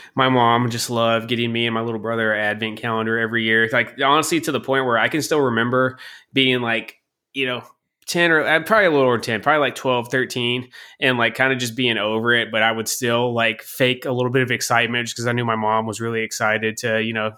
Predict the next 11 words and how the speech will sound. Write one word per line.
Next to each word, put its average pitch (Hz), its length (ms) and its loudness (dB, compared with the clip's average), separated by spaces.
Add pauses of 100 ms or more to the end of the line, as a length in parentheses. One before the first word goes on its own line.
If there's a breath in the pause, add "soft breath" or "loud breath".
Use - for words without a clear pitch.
give 131 120 -4
us 120 100 -6
our, 117 140 -2 (100)
get 123 120 2
our 117 100 2
advent 113 360 0
calendar 120 280 -2
started 120 340 -4
for 123 100 -8
the 113 100 -4
year. 113 360 -2